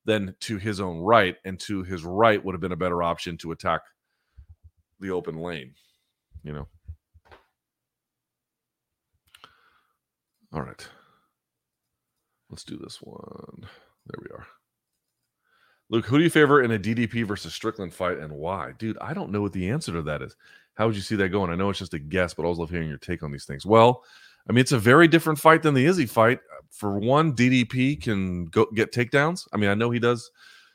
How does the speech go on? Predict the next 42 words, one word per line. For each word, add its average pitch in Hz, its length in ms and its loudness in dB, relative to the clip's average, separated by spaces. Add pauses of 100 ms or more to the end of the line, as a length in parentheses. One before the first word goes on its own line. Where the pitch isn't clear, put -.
(100)
sometimes 123 440 2
a 113 60 0
little 120 240 2
frenetic, 131 640 0
but 92 160 -6
he 120 120 -6
can 131 160 -6
get 113 200 2
'em. 131 100 -2
He's 95 160 -12
fucking 120 400 -2
strong 113 480 -2
as 135 80 -4
shit, - 420 -4 (460)
right? 104 240 6
That, 123 280 4
that 127 180 4
part 101 280 6
we've 101 140 -4
always 107 340 6
known. 90 400 -4 (600)
Um, 87 460 -4 (180)
super 127 400 -4
strong. 117 500 0
He's 95 140 -8
got, 104 280 4
like, 90 260 -2 (420)
sma-, 110 580 -2
heavy 117 440 -2
smash 117 500 -4
passes. 110 420 -4
We 98 80 -6
saw 104 220 -2
that 104 180 -2
Sao 107 180 -2
Paulo 107 320 2
pass 95 420 -2 (560)
that 101 120 -2
he 107 120 -2
did 104 260 0
on 104 160 0
Whitaker, 104 480 -2